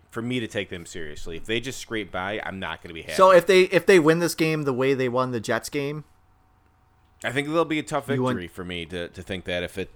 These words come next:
Speaker 1: the defense just powered it through and they couldn't totally run the whole time until the end and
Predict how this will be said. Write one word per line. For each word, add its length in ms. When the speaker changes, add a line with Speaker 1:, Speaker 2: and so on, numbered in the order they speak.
Speaker 1:
the 180
defense 400
just 140
powered 320
it 80
through 380
and 440
they 140
couldn't 540
totally 340
run 240
the 100
whole 200
time 260
until 380
the 160
end 240
and 180